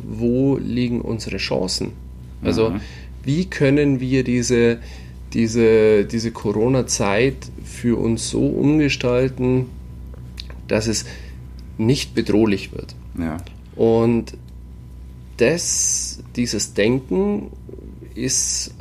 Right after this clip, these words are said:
Speaker 1: ein, oder sollte aus Unternehmersicht, muss man, ich sag jetzt mal, Herausforderungen, ja, fast schon lieben, weil man macht einen Plan und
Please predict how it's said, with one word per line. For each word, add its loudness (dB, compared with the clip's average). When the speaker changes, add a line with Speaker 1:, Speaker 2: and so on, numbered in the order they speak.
Speaker 1:
ein, 0
oder -4
sollte 2
aus 0
Unternehmersicht, 0
muss 2
man, 4
ich -8
sag 2
jetzt 0
mal, 0
Herausforderungen, 2
ja, -8
fast -4
schon 0
lieben, 2
weil 4
man 2
macht 2
einen 2
Plan 2
und 4